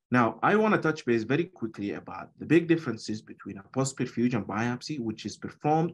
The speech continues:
during transplantation, but after the organ is connected to the, to the recipient and after it is perfused with the recipient's blood, and between the procurement biopsy, which we do it basically to place the organ.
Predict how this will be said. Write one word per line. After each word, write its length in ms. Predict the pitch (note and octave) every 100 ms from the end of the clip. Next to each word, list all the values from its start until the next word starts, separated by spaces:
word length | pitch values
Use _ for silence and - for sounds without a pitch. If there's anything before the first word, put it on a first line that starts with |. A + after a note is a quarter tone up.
| -
during 300 | B2 C#3 C3+
transplantation, 1000 | - A#2 - - A2+ - A2 A2 B2+ C3+ _ _ -
but 200 | G#2 -
after 360 | A#2 A#2+ - A2+
the 100 | D2+
organ 340 | G#2+ A2 G#2+
is 180 | - G#2
connected 520 | - G2 G2 - G#2 - _ _ _ _ _ _
to 100 | C3
the, 220 | C#3+ D3+ - _ _ _
to 100 | D3+
the 140 | E3+ G#3
recipient 520 | G3 A#2 G#2+ G#2 G#2+ _ _ _
and 100 | - -
after 400 | A#2 A2+ - A2+
it 180 | G#2+ G#2
is 220 | G#2+ G2+
perfused 680 | G#2 G2+ - A2 G2+ F#2 -
with 100 | G2
the 80 | -
recipient's 540 | - - - _ - -
blood, 220 | C3 - _ _ _ - - -
and 180 | B2+ D3
between 320 | C#3+ A#2+ B2
the 80 | A2
procurement 560 | - G#2 C#3 C#3+ C3+ G#2
biopsy, 560 | G#2 F2+ D#2+ - -
which 280 | F2+ G#2 -
we 100 | A2+
do 220 | A#2 G3+
it 200 | C3 - - -
basically 520 | C#3 C3+ A2+ - F#2+
to 100 | -
place 340 | - A2 G#2
the 140 | - G2
organ. 300 | B2 A#2+